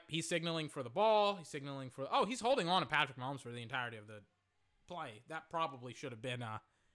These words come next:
P I, but they didn't catch it, as did I. Can't really blame the refs for, I mean, technically, the back judge was right there. It's like, where the fuck were your eyes, bro? It's like, I'm not supposed to catch it.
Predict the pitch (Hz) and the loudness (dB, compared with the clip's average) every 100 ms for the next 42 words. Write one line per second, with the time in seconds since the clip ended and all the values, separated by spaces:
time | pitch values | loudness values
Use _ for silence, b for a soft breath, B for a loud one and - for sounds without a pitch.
0 | _ _ _ 208 190 151 143 156 - _ | _ _ _ 0 4 4 4 2 -6 _
1 | _ _ _ _ _ _ _ - 233 254 | _ _ _ _ _ _ _ 0 4 6
2 | 262 277 262 143 - _ _ _ _ 196 | 4 4 4 2 -4 _ _ _ _ 2
3 | 214 185 214 208 131 - 190 190 190 185 | 2 4 4 6 4 0 -4 -2 -2 0
4 | 180 190 165 175 185 - 135 - 262 302 | 0 2 4 6 4 2 -4 4 4 4
5 | - 311 370 349 254 254 190 202 233 302 | 0 4 4 4 -2 -2 -2 0 0 0
6 | - 262 277 196 127 165 220 - 208 123 | 2 2 2 -2 2 4 6 4 2 2
7 | - 127 170 285 - 233 226 151 185 190 | -4 -4 0 0 2 0 0 0 4 4
8 | 127 120 165 190 - - _ _ _ _ | 2 -2 -6 -6 -12 -20 _ _ _ _
9 | _ _ _ _ _ _ _ _ _ _ | _ _ _ _ _ _ _ _ _ _
10 | _ _ _ - 190 185 320 262 240 214 | _ _ _ -10 -2 0 0 0 -2 -2
11 | 208 - 262 277 190 | -2 0 0 0 -4